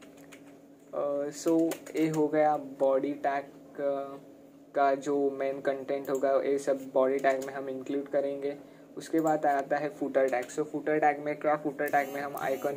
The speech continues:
package use करेंगे। अ, so पहले मैं, अ, अ,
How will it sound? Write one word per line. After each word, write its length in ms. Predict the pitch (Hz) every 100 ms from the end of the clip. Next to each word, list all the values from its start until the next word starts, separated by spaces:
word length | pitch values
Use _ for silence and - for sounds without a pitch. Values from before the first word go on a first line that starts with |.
| -
package 380 | 131 131 135 135
use 180 | 131
करेंगे। 460 | - 135 131 139 147 - - - - 135
अ, 240 | 131 131
so 140 | 131 139
पहले 500 | 135 135 135 139 139
मैं, 300 | 139 143 135
अ, 280 | 131 131 135 - - - - - - -
अ, 260 | 139 127